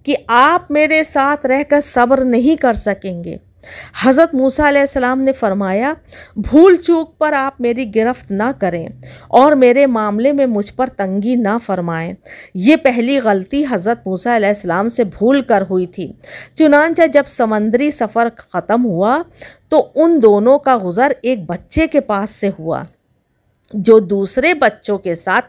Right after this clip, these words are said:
खेल रहा था। हज़रत खिज़र अलैहिस्सलाम ने उसका सर पकड़ा और अपने हाथ से धड़ से जुदा कर दिया।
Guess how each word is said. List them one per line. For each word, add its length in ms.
खेल 280
रहा 220
था। 200
हज़रत 360
खिज़र 500
अलैहिस्सलाम 680
ने 220
उसका 460
सर 320
पकड़ा 380
और 360
अपने 280
हाथ 380
से 400
धड़ 380
से 240
जुदा 360
कर 220
दिया। 420